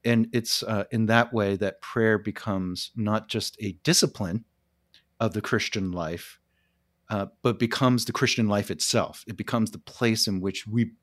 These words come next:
be the real us before the real God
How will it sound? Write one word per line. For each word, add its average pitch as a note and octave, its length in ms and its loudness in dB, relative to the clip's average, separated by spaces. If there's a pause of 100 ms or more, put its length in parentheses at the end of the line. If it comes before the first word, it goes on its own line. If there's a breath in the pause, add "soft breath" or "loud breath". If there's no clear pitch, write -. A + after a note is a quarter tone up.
be A2+ 440 4 (540 soft breath)
the A2 120 0
real G#2+ 380 0
us G2 300 0
before A2 540 0
the F#2 180 -8 (180)
real A2+ 240 6
God F#2+ 540 -2